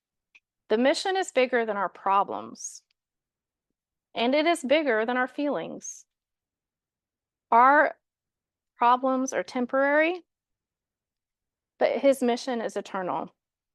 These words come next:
Second Corinthians says, "For our light affliction, which is but for a moment, worketh us a far more exceeding and eternal weight of glory." So we don't look at the things which are seen, but the things which are not seen.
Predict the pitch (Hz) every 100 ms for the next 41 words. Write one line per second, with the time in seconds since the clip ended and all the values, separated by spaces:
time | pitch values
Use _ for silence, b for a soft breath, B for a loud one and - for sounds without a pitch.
0 | _ _ - 294 294 254 - 262 262 233
1 | 220 - 214 - 220 202 220 226 302 -
2 | 247 247 - 175 175 - 202 - 208 -
3 | 214 - 208 202 208 185 143 - 226 202
4 | 202 - - _ - 190 185 - 180 -
5 | 220 226 226 214 190 - - 240 196 185
6 | 175 190 - 214 190 185 180 180 175 170
7 | 170 156 107 - _ _ _ _ _ _
8 | _ _ _ _ _ _ _ - - 233
9 | 214 - _ - 214 233 285 - 320 320
10 | 320 302 277 269 262 240 - 233 - 247
11 | 196 185 214 294 - _ _ _ _ _
12 | _ _ _ - 233 262 269 262 254 247
13 | - 226 220 220 - - 165 151 165